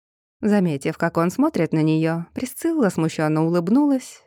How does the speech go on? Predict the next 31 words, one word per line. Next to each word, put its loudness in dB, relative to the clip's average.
и -2
вдруг 0
стала 0
похожа 2
не 6
на 4
проститутку, -4
а -4
на 4
курсистку, -2
которой 0
была 2
когда-то -6
давно. -8
Впервые 0
за 0
вечер -2
Августу -2
сделалось 0
не 2
по -4
себе. -6
Он 0
подумал, 2
что -2
совершил -2
большую 2
ошибку, -2
притащив -4
сюда -2
Штольца. -6